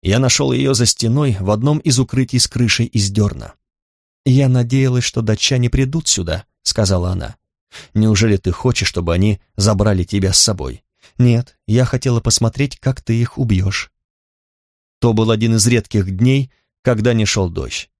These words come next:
Зелёные холмы озарял солнечный свет, а я сидел на стене и, вынув из высланных овчиной ножен вздох змея, острил клинок на точильном камне. Этельфлет тоже захотелось попробовать.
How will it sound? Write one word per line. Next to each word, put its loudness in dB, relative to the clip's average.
Зелёные 2
холмы 0
озарял 2
солнечный 0
свет, -2
а -10
я -2
сидел 0
на 0
стене 0
и, 2
вынув 0
из 2
высланных 0
овчиной 0
ножен 0
вздох 0
змея, -2
острил 0
клинок -2
на 2
точильном 0
камне. -6
Этельфлет -4
тоже 2
захотелось -2
попробовать. -4